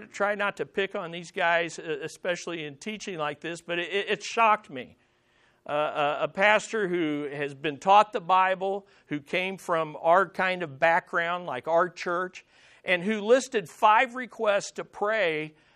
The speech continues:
for the Ukraines. I said, "Well, that's good because I always need help,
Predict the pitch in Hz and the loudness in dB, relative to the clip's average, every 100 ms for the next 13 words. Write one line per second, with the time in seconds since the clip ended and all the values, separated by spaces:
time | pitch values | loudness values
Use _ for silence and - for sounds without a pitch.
0 | _ - 208 226 233 214 190 190 - 208 | _ 4 10 12 12 8 -6 -10 -2 0
1 | 185 127 - - - _ _ _ _ - | 0 -2 -10 -20 -20 _ _ _ _ -12
2 | 139 147 160 170 240 247 - 165 196 175 | -6 -4 0 4 2 2 -4 -2 -2 -6
3 | 160 165 208 226 185 170 160 180 180 139 | -4 2 4 4 2 -4 -8 -8 -8 -14
4 | _ - 185 196 - | _ -2 2 2 -2